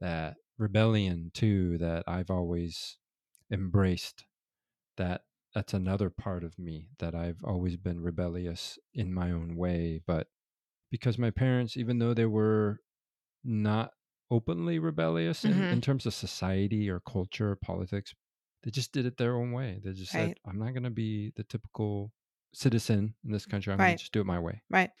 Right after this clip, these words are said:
Speaker 2: Now, having said that,
Speaker 1: Mm-hmm.
Speaker 2: for those who didn't follow that
Speaker 1: Mm-hmm.
Speaker 2: pattern, 'cause there were those A C T Ks who didn't
Speaker 1: Mm-hmm.
Speaker 2: follow that, and for some of them who married,
Speaker 1: Mm-hmm.
Speaker 2: they married a person of the same race, ethnicity, religion, and nationality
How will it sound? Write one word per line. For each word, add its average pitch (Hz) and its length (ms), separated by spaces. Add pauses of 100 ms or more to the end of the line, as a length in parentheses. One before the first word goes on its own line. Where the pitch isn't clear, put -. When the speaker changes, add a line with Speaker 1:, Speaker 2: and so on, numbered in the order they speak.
(120)
Speaker 2:
Now, 208 360 (400)
having 202 260
said 247 220
that, 170 160
Speaker 1:
Mm-hmm. 120 300
Speaker 2:
for 196 140
those 214 300
who 214 80
didn't 240 340
follow 170 300
that 165 180
Speaker 1:
Mm-hmm. 139 120
Speaker 2:
pattern, 156 360 (180)
'cause 175 180
there 175 140
were 240 300
those 190 500
A 180 140
C 180 160
T 170 160
Ks 175 340
who 175 320 (200)
didn't 277 380 (440)
Speaker 1:
Mm-hmm. 95 260
Speaker 2:
follow 151 300
that, 147 280 (440)
and 175 80
for 180 100
some 311 220
of 254 140
them 180 260
who 185 140
married, 175 480 (200)
Speaker 1:
Mm-hmm. 95 260
Speaker 2:
they 190 100
married 247 240
a 247 40
person 226 300
of 190 60
the 180 80
same 214 300
race, 196 260
ethnicity, 185 480
religion, 180 360
and 170 100
nationality 175 840